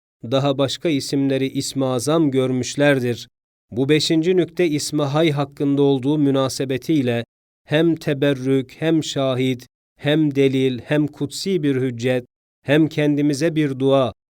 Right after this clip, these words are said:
hem bu risaleye bir hüsnü hatime olarak Resul-i Ekrem aleyhissalatu vesselam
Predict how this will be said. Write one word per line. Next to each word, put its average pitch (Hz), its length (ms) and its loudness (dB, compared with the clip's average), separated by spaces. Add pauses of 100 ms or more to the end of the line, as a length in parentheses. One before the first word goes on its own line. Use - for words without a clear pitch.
(120)
hem 135 300 0
bu 165 120 4
risaleye 147 640 2
bir 135 200 -2
hüsnü 180 280 -4
hatime 139 520 -2
olarak 127 500 -2 (420)
Resul-i 143 400 0
Ekrem 170 340 0
aleyhissalatu 151 680 -2
vesselam 139 580 0